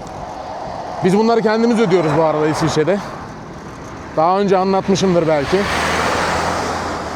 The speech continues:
Ee, geriye şu an dil kursu kaldı. Beş Ağustos'ta dil kursuna başlayacağım sanırım. Kurstan görüşmeleri yaptım.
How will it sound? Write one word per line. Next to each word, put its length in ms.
Ee, 580
geriye 280
şu 120
an 140
dil 120
kursu 360
kaldı. 400
Beş 180
Ağustos'ta 840
dil 160
kursuna 460
başlayacağım 600
sanırım. 380
Kurstan 540
görüşmeleri 560
yaptım. 400